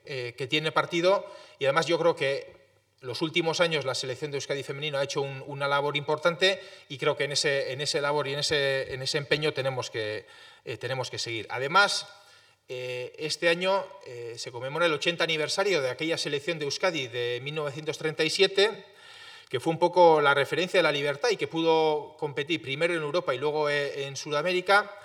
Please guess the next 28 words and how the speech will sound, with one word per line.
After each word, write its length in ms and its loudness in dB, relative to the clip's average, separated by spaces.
Y, 120 -8
bueno, 220 -2
queremos 340 4
también, 500 4
eh, 220 -4
aprovechar 520 2
este, 480 2
este 180 -2
partido, 440 0
pues, 140 -6
para 180 -2
hacerles 380 -2
un, 260 -10
un 140 -12
pequeño, 580 2
un 160 -8
pequeño 360 -2
homenaje 520 4
a 100 -4
aquella, 300 0
a 60 -2
aquella 320 -2
selección 500 2
que, 120 -4
además, 560 0
uno 200 -4
de 80 2
los, 160 -4